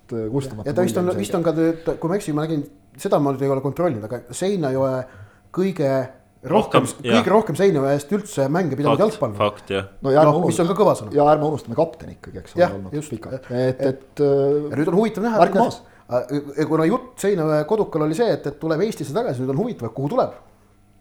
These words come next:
Speaker 3: Ärme selle
Speaker 2: Hiiu-,
Speaker 3: üle täna
Speaker 2: Kaspar,
Speaker 3: spekuleerima
Speaker 2: sina, sina
Speaker 3: hakka.
Speaker 2: oled seal Saaremaa, sa-, vabandust, mitte Saaremaa, aga Eesti saarte tegemistega kenasti kursis, et noh, et kas, kas on sinnapoole uudiseid oodata?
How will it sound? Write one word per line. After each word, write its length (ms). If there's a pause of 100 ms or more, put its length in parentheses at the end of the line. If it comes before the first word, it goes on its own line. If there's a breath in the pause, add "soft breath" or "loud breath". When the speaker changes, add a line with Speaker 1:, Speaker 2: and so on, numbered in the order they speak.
(180)
Speaker 3:
Ärme 320
selle 220
Speaker 2:
Hiiu-, 100
Speaker 3:
üle 160
täna 160
Speaker 2:
Kaspar, 220
Speaker 3:
spekuleerima 400
Speaker 2:
sina, 20
sina 140
Speaker 3:
hakka. 180
Speaker 2:
oled 80
seal 160
Saaremaa, 540 (180)
sa-, 220
vabandust, 400 (240 soft breath)
mitte 180
Saaremaa, 380 (100)
aga 160
Eesti 300
saarte 480 (160)
tegemistega 500
kenasti 380
kursis, 420
et 160
noh, 140
et 180
kas, 220 (340 loud breath)
kas 160
on 80
sinnapoole 460
uudiseid 340
oodata? 380